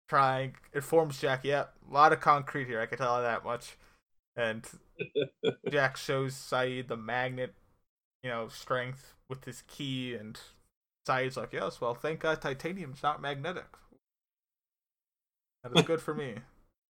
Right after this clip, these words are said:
Speaker 1: And I imagine that is like, um, I wish I could the name of the machine. It's, uh, C T scan. M R I?
Speaker 2: M R I.
Speaker 1: Yeah, M R I, the, the really strong magnet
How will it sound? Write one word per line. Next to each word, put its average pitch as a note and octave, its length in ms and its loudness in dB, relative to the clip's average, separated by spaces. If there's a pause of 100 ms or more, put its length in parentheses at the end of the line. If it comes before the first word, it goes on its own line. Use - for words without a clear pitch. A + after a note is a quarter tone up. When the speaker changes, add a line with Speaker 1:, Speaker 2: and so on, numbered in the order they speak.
Speaker 1:
And A#2 200 -8
I D3 140 8
imagine A#3 240 8
that F3 140 4
is E3 120 2
like, C#3 140 0
um, B2 300 -4 (2000)
I D#3 80 4
wish E3+ 100 0
I - 80 -12
could F3 80 -6
the D#3 60 -6
name C#3 100 -4
of C3+ 60 -2
the B2+ 60 -4
machine. A#2 520 -10
It's, - 240 -20
uh, C3+ 220 -2 (100)
C - 240 -6
T D3 240 -8
scan. G#2+ 540 -8 (840)
M C#3+ 140 -4
R C3 120 6
I? C3+ 200 2 (1040)
Speaker 2:
M C3 120 8
R A#2 220 10
I. F#2+ 220 6 (180)
Speaker 1:
Yeah, C#3+ 140 0
M D#3 100 -2
R D3 160 6
I, C3+ 160 4
the, C3 140 0
the B2+ 340 -2
really D#3 420 6
strong C#3+ 800 2
magnet A#2+ 540 -6